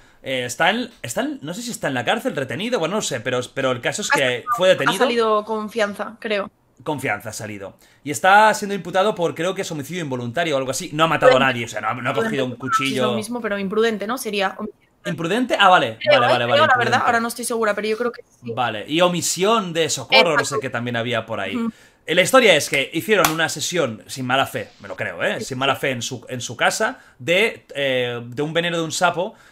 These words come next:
Speaker 1: que donde hay, eh, que es que pareció a la ayahuasca, entendí yo, por lo que entendí, es muy
Speaker 2: Era el
Speaker 1: parecido a la
Speaker 2: D M T.
Speaker 1: ayahuasca. Es el D M T, vale, es la
Speaker 2: El D M T es uno de los principios activos de la ayahuasca, sí,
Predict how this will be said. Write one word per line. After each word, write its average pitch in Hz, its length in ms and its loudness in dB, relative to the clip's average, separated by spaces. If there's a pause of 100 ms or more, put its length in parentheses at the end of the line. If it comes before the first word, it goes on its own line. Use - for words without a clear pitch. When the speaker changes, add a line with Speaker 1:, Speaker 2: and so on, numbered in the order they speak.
(140)
Speaker 1:
que 143 160 -4
donde 127 440 0
hay, 127 240 0
eh, 120 480 0
que 170 80 -6
es 160 120 -2
que 196 100 0
pareció 147 380 -2
a - 20 4
la 180 40 4
ayahuasca, 131 420 2
entendí 123 400 -4
yo, 139 160 0
por 143 100 0
lo 131 80 0
que 131 80 -2
entendí, 135 540 -4 (260)
es 131 160 -4
muy 165 140 -4
Speaker 2:
Era 302 160 4
el 311 80 2
Speaker 1:
parecido - 80 4
a - 40 6
la 151 40 4
Speaker 2:
D 135 80 4
M 120 40 0
T. 117 60 4
Speaker 1:
ayahuasca. 113 340 0 (600)
Es 165 120 0
el 170 100 0
D 147 60 2
M 127 120 0
T, 90 180 -2
vale, 113 160 0
es 117 80 -6
la 135 220 4
Speaker 2:
El 262 100 6
D 269 60 8
M 277 140 8
T 285 100 10
es 277 120 4
uno 277 120 2
de 269 80 4
los 269 100 2
principios 254 440 -2
activos 262 320 0
de 269 60 2
la 233 60 4
ayahuasca, 208 540 4
sí, 226 240 -2